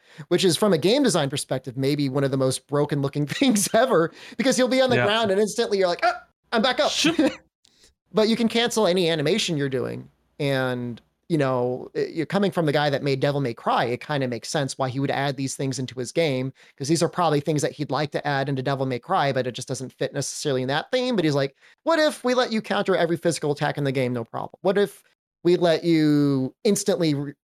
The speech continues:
Speaker 1: cancel any animation you're doing?" And in the context of the character, it makes sense and it fits. Um, I would recommend it. I would recommend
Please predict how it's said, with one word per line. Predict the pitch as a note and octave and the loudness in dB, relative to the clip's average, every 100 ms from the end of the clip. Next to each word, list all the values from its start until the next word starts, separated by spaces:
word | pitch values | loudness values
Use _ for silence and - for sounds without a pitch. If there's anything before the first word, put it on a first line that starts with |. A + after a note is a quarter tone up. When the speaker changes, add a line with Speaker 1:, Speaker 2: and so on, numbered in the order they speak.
| - | -4
Speaker 1:
cancel | F#3 G3+ G3 F3 C#3+ | 0 0 2 2 2
any | D#3 E3 D#3 | 2 0 0
animation | D#3 D3 C#3+ C#3+ C#3 C#3+ | -2 -2 0 0 -2 -4
you're | B2+ | -4
doing?" | B2+ B2 B2 C3 _ _ _ _ C#4 | -4 -4 -6 -12 _ _ _ _ 0
And | B3+ B3+ | 2 4
in | B3+ | 2
the | |
context | A#3+ A3+ A3 G3 - | 2 0 0 -2 -2
of | D#3+ | -4
the | |
character, | - - F#3 D3+ C#3+ | 0 -2 0 0 0
it | C#3 | 0
makes | C3+ - | -2 -2
sense | F#3 D#3 - | -2 -2 -6
and | C3 | -8
it | C3 | -6
fits. | - F#3+ - - - _ _ _ _ - | -2 -4 -4 -14 -16 _ _ _ _ -8
Um, | D3 C3+ B2+ C3 C3 _ _ _ _ _ _ _ _ _ | -4 -2 -2 -6 -12 _ _ _ _ _ _ _ _ _
I | G3 | 2
would | G#3+ | 4
recommend | A3+ G#3+ F3 C#3+ | 4 2 2 2
it. | |
I | E3+ | 2
would | F3 | 2
recommend | G3+ G3 G3 F#3+ F3+ F#3 | 2 2 2 2 2 0